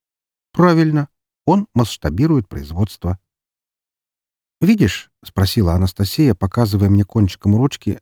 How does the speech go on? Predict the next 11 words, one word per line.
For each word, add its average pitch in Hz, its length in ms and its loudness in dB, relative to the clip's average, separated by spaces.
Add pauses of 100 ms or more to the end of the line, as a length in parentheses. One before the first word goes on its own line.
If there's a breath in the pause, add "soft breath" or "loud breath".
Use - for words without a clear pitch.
на 101 120 0
строчке - 520 -4
на 120 200 2
экране 123 340 -2
своего 113 340 -2
ноута. 87 460 -2 (920)
«Эта 170 200 0
сделка 175 460 0
закончилась 127 520 -2
бы 120 140 -2
тем, 208 400 0